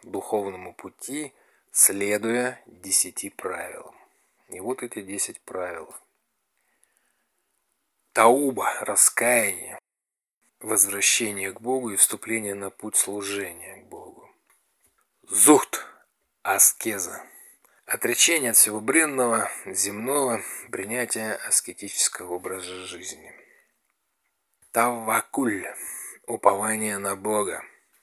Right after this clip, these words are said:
Откажись от собственной воли и полностью положись на волю божественную. Каннаат, ограничение. Довольствуйся долей –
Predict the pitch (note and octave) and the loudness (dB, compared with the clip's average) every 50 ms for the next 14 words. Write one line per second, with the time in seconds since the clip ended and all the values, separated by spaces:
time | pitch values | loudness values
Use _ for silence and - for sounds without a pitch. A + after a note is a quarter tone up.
0 | _ _ _ - - G#2+ G2+ G2 D3 D#3+ D3 - - - - - - - - B2 | _ _ _ -6 -4 -2 0 0 0 2 2 2 2 0 -2 -4 -4 -4 -4 0
1 | - - - - G#2 G#2 G2+ G2+ A2 C3+ D#3 D#3 D3+ C3+ B2 A2+ G#2 A2 - _ | 0 0 0 0 -2 -6 -6 -4 -4 -4 -4 -2 0 0 -2 -2 -2 -6 -8 _
2 | - C3 - - C#3+ C#3 A#2+ - - A#2 - - G2 F#2+ F#2+ G2 F#2 A2+ A2+ A2 | 0 0 0 2 2 0 -2 -2 -4 -6 -8 -8 -6 -6 -6 -6 -6 -6 -6 -4
3 | - - - - - D2 - - - - - _ _ _ _ - - _ _ _ | -4 -4 -6 -8 -12 -14 -14 -14 -14 -16 -20 _ _ _ _ -20 -20 _ _ _
4 | F2+ G2 G#2 G2+ G2 F#2 F2+ F#2 F2+ F2+ F2+ F2+ E2 - - - - - - - | -8 -8 -6 -6 -8 -8 -8 -8 -8 -6 -2 2 2 2 2 2 -2 -8 -20 -20
5 | - - - _ _ _ _ _ _ _ _ _ _ _ _ _ _ _ _ _ | -20 -20 -20 _ _ _ _ _ _ _ _ _ _ _ _ _ _ _ _ _
6 | _ - - G#2+ A2+ A#2+ B2 A#2 A2 - - A#2+ A#2 A2 G#2 - - - - - | _ -2 0 0 0 0 -2 -2 -4 0 2 4 4 4 2 0 -6 -10 -10 -12
7 | G2+ G2 G2 G2 G2 G2+ G2+ F#2+ - - A2+ G#2+ G2 F2+ E2 D2+ - - - - | -12 -8 -8 -6 -6 -4 -2 -2 0 0 0 -2 -4 -6 -8 -12 -14 -16 -20 -20
8 | _ - - _ _ _ - - A2+ A#2+ B2 B2+ A#2 - - - A2 G2+ - - | _ -20 -20 _ _ _ 2 4 4 6 6 6 6 6 4 4 4 2 4 4
9 | G2+ G2+ A2 B2+ C#3 C#3 C3 B2+ A#2+ A2+ G2+ F#2+ | 2 2 0 0 0 2 2 2 2 0 -2 -6